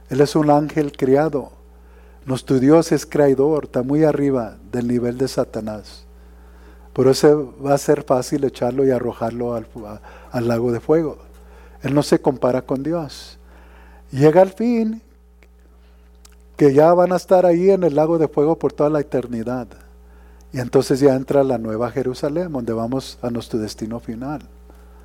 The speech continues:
Yo y usted no tenemos que temer la muerte, ni el pecado ya,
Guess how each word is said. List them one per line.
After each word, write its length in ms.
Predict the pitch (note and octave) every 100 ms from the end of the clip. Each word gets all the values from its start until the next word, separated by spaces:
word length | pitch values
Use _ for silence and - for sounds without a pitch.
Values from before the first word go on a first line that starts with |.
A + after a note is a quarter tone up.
| - - - - - - -
Yo 160 | C#3 D3
y 120 | E3
usted 560 | E3+ - F#3+ E3+ B2 G#2 - - - - - - -
no 120 | C3
tenemos 340 | C3 D3 D3+ D3
que 140 | D3+
temer 340 | - A#2 A#2+ B2+
la 100 | A#2
muerte, 540 | A#2 C#3 - F3 G3+ - - - - - - - - - - -
ni 240 | D3+ F#3+
el 120 | F3+
pecado 460 | E3 C#3 C3+ B2 B2
ya, 320 | A#2 G#2 G#2